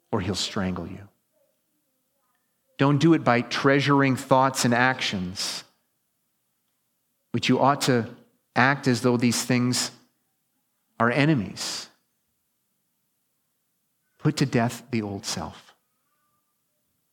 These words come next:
because he has already been crucified with Christ.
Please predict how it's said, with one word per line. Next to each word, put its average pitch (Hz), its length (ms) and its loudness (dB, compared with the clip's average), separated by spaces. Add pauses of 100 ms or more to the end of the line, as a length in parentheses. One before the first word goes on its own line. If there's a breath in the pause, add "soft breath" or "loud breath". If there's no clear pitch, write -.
(1080)
because 127 920 0 (600)
he - 220 -4
has 135 160 0
already 123 380 0
been 98 260 -4
crucified - 800 -8
with - 240 -14
Christ. - 600 -14